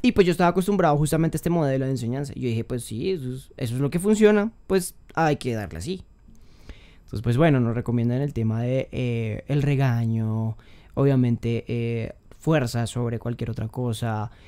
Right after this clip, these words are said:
el tirón, em, se basaba como en todo sensaciones desagradables para el perro, ¿sí?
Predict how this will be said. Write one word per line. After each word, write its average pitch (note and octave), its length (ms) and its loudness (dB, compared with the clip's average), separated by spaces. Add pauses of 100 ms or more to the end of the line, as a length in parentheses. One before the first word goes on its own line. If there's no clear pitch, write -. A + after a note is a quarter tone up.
(120)
el F3+ 180 4
tirón, C#3 800 2 (480)
em, C3 680 2 (1160)
se F#3 140 4
basaba E3+ 380 6
como E3+ 180 2
en G#3 160 4
todo D#3+ 560 0 (480)
sensaciones D3+ 520 2
desagradables D3 580 0
para B2 160 -2
el B2+ 60 -4
perro, C3 300 -2 (800)
¿sí? B2+ 300 -4